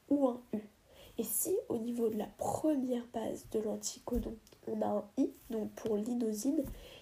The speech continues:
qui est formé par désamination de l'adénosine,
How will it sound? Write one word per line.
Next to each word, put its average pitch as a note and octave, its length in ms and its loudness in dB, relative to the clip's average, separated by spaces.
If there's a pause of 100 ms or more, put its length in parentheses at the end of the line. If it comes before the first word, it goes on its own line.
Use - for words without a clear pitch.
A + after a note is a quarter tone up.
qui - 180 -2
est A3+ 40 0
formé A#3+ 360 -2
par - 260 -4
désamination A3 920 0
de G3+ 120 0
l'adénosine, G#3+ 960 0